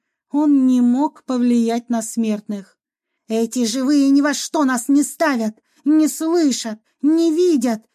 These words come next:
вещи наши выкидывают!» С исказившимся от злобы лицом она скинула с полки сахарницу.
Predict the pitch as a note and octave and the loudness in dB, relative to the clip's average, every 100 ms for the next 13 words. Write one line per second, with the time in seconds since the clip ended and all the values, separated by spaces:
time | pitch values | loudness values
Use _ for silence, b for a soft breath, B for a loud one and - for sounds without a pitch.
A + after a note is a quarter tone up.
0 | _ C#4+ D4 C#4+ A3+ - D4 C#4+ B3+ C#4+ | _ 0 2 2 0 -4 0 0 0 -2
1 | C#4+ - E4 B3 B3+ A#3 A3 _ _ _ | -4 0 0 0 0 0 -2 _ _ _
2 | _ _ - - A#3 - C4 B3 A#3 D#4 | _ _ -10 -6 -6 -6 -4 -2 0 -2
3 | - C4+ B3 - B3 A3 B3+ D#4 A#3+ A#3+ | -2 -4 -4 -2 -4 -2 -2 0 0 0
4 | A#3 - F4 D4+ b b b _ C#4 C4+ | -2 -2 0 0 b b b _ -2 0
5 | C4 B3 - D4+ D4+ C4+ C4 - C4 C4 | -2 -6 -4 0 2 2 -2 -6 -6 -4
6 | A#3+ C#4+ - D#4+ A#3 A3+ G#3+ A3 A3 A3 | -2 -4 -2 -4 -4 -2 -2 -2 -2 -6
7 | G3+ | -8